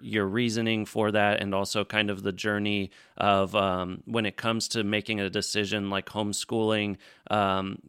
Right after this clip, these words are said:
kind of the, the pros and the cons of that you've, you've fou-, found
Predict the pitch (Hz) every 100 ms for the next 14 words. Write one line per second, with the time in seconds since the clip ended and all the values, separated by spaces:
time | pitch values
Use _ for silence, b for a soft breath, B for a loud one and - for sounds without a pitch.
0 | - 117 117 104 101 104 101 101 - 107
1 | 110 - 123 117 117 104 104 104 101 -
2 | 98 104 104 107 98 - 104 101 107 98
3 | - - 113 113 107 - - 117 107 101
4 | - - - 113 113 117 123